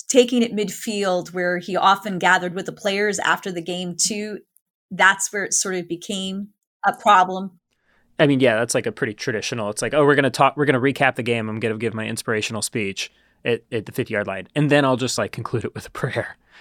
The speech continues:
Speaker 2: is sorta, but yeah, I, I agree with Ashley. There is this, like,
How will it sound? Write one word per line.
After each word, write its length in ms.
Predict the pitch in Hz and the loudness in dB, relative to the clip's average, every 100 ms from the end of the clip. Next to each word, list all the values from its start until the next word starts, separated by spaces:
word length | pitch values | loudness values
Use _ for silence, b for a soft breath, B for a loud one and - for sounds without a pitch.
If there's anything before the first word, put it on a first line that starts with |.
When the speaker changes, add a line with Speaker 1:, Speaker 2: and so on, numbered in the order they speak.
| b | b
Speaker 2:
is 180 | - 107 | -6 -4
sorta, 400 | - 120 107 98 - B B | -2 0 -2 -4 -10 B B
but 100 | 170 | 4
yeah, 160 | 170 175 | 6 6
I, 120 | 170 180 - | 2 0 -2
I 60 | |
agree 160 | 185 233 | 0 2
with 80 | 202 | 4
Ashley. 280 | 180 160 | 4 2
There 120 | 127 170 | 4 2
is 140 | 170 | 2
this, 160 | 156 - | -2 2
like, 340 | 127 113 - | 2 0 -6